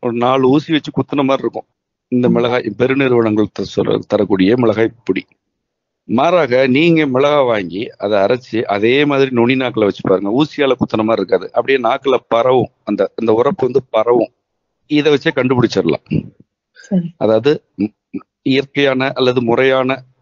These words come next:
Speaker 1: உணவுப் பொருளுடைய சுவை வந்து பரவும், உடம்பு வந்து அதை இழுக்கும், அதை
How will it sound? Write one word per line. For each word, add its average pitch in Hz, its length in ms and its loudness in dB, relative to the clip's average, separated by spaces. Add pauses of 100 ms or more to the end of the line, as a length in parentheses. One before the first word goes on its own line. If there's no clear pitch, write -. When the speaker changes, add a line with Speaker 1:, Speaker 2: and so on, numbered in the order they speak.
Speaker 1:
உணவுப் 117 420 -2
பொருளுடைய 98 540 0
சுவை 131 340 0
வந்து 117 340 0 (100)
பரவும், 143 400 2 (140)
உடம்பு 131 360 2
வந்து 127 260 2
அதை 120 360 2
இழுக்கும், 151 360 0
அதை - 180 -4